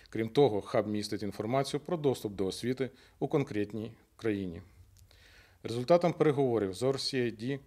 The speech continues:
Міжнародним реєстром вчених, стало рішення організації про скасування на наступні три роки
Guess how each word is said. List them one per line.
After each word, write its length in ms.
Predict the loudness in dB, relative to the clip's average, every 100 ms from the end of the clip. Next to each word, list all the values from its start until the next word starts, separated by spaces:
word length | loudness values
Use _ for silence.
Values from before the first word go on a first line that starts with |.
| _
Міжнародним 540 | -10 -4 0 2 2 2
реєстром 520 | 2 0 -2 -8 -8
вчених, 400 | -4 -2 0 -4 -10 _ _ _
стало 320 | -6 0 2 2
рішення 340 | -2 -2 0
організації 640 | 0 0 2 0 0 -4
про 120 | -6
скасування 500 | -6 -6 -4 -2 0
на 100 | -2
наступні 420 | -4 -4 -6 -6 -6
три 200 | -2 0
роки 300 | 0 -2